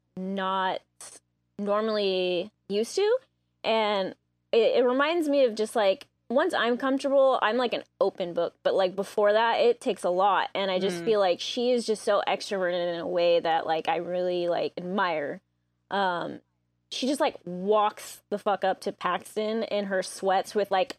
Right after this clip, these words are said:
Speaker 1: no makeup on
Speaker 2: <laughs>
Speaker 1: and asks him to have sex with her. Like, I could never, ever, ever imagine that. Like, even as an adult, I don't think I would,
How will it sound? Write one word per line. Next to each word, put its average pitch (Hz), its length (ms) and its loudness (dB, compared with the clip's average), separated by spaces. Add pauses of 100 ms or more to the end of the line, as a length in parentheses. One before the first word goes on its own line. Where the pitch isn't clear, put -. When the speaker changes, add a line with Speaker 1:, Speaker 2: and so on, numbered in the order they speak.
Speaker 1:
no 226 500 0
makeup 240 380 2
on 208 460 2 (540)
Speaker 2:
<laughs> - 500 -6
Speaker 1:
and 285 160 4 (120)
asks 294 420 -8
him 415 100 4
to 359 120 4
have 277 220 4
sex 247 320 0
with 247 120 2
her. 202 180 4
Like, 202 260 2
I 247 400 4
could 311 120 0
never, 247 760 2
ever, 226 340 2
ever 208 320 0
imagine 196 480 0
that. 170 200 0
Like, 185 160 2
even 226 260 0
as 240 140 2
an 226 80 0
adult, 208 420 4
I 180 80 2
don't 208 220 0
think 220 220 0
I 202 120 4
would, 196 300 0